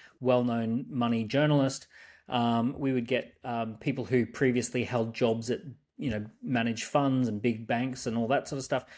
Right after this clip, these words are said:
So we'd have ex-fund manager of A M P Financial, and we'd bring these kind of people in. There was one guy who had a big newsletter that, like, had thirty thousand subscribers, and we brought him in, and, you know, he, uh,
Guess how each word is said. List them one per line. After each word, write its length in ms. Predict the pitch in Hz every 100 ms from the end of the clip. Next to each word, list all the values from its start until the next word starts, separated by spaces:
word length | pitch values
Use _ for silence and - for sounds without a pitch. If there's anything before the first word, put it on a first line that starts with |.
| -
So 120 | -
we'd 100 | 117
have 160 | 131 120 -
ex-fund 460 | 135 - - 127 123
manager 440 | 123 120 117 113
of 220 | 110 - -
A 160 | 113 127
M 140 | 113
P 220 | 113 123 110
Financial, 800 | 120 117 127 123 - 123 120 117
and 220 | 104 104 - -
we'd 120 | 127 117
bring 200 | 151 139
these 160 | 123
kind 200 | - 123 113
of 60 | 107 - _ _ _ _
people 280 | - 123 120
in. 300 | 139 139 139 - _ _ -
There 120 | 131
was 100 | 117
one 200 | 131 123
guy 180 | 127 120
who 120 | 123
had 180 | 104 120
a 20 |
big 240 | 104 131 117
newsletter 640 | 135 139 120 127 127 120
that, 240 | 117 123 -
like, 180 | 131 117
had 140 | 135 120
thirty 280 | 131 123
thousand 380 | 117 123 110 110
subscribers, 680 | 113 113 - 139 135 127 120
and 100 | 113
we 80 | 117
brought 220 | 127 117
him 240 | - 139
in, 240 | 131 131 127
and, 260 | 113 113 - - - -
you 80 | 120
know, 80 | 117
he, 480 | 131 139 - - 123
uh, 520 | 135 120 120 117